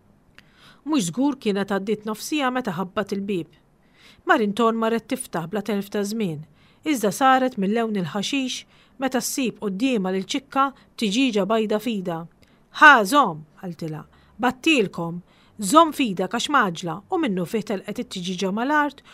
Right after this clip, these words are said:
u ħarġet tiġri l-barra għax żewġha kien qed jistennija wara l-bib. "Għandu jkun it-tiġiġa faqsitilna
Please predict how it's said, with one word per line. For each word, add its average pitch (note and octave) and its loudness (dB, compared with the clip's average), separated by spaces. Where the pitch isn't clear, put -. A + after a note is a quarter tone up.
u C4+ -2
ħarġet B3 2
tiġri F3 -4
l-barra A#3 0
għax B3+ 0
żewġha F#3+ 0
kien G#3 -6
qed G3+ -10
jistennija F#3 -4
wara F#3+ -2
l-bib. G3 -2
"Għandu G#3+ 2
jkun G#3+ 0
it-tiġiġa G3 0
faqsitilna G3 -2